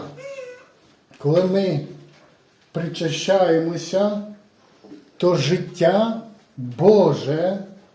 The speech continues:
ми споживаємо. І в наших жилах тече кров Божа.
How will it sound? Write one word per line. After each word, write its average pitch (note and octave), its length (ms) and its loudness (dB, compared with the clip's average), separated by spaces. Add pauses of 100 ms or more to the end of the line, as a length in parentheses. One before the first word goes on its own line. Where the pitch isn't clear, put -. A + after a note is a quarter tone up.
(440)
ми D#3+ 200 -2
споживаємо. C#3+ 800 -2 (600)
І C#3 80 -2
в C3 140 -6
наших F#3+ 500 2
жилах F#3 680 2
тече D#3 320 -6
кров D#3+ 600 -2 (360)
Божа. C#3+ 640 -2